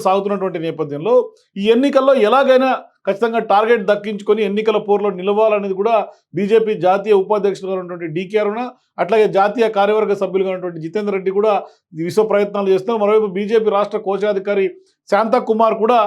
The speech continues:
టికెట్లు ఆశిస్తున్నటువంటి పరిస్థితి కనిపిస్తుంది. అయితే రాష్ట్ర జాతీయ స్థాయి నేతల్లో ఉన్న పరిచయాలతో టికెట్ సాధించుకోవాలనే ఎత్తులకు పై ఎత్తులు వేసుకుంటున్నారు. మరోవైపు ప్రత్యర్థి పార్టీల నేతల్ని వాళ్ళు టార్గెట్ చేస్తూ కొంత అటెన్షన్ డైవర్ట్ చేసే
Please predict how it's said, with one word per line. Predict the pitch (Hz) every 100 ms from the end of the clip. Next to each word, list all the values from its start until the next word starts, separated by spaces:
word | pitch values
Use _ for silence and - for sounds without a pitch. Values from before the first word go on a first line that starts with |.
| - - _
టికెట్లు | 214 220 214 202
ఆశిస్తున్నటువంటి | 202 165 202 185 180 170
పరిస్థితి | 165 165 160
కనిపిస్తుంది. | 135 - 143
అయితే | 214 254 190
రాష్ట్ర | 214 247 254 202
జాతీయ | 202 202 220 214
స్థాయి | 214 202 185
నేతల్లో | 185 190 196 190 - _ 170
ఉన్న | 190 202 196
పరిచయాలతో | 175 220 196 160 226 254 - _ _
టికెట్ | 220 226 262
సాధించుకోవాలనే | 226 214 226 208 - 220 214 208 190
ఎత్తులకు | 190 190 262 226
పై | 202 214
ఎత్తులు | 214 214 196
వేసుకుంటున్నారు. | 196 208 190 196 214 208
మరోవైపు | 190 202 202 214 196 - _
ప్రత్యర్థి | 190 220 226 220 208
పార్టీల | 202 202 202 180
నేతల్ని | 208 220 214 208
వాళ్ళు | 202 196
టార్గెట్ | 190 202 185
చేస్తూ | 190 220 220 202 - _
కొంత | 190 180 185 - -
అటెన్షన్ | 180 247 240 233
డైవర్ట్ | 220 214 190
చేసే | 196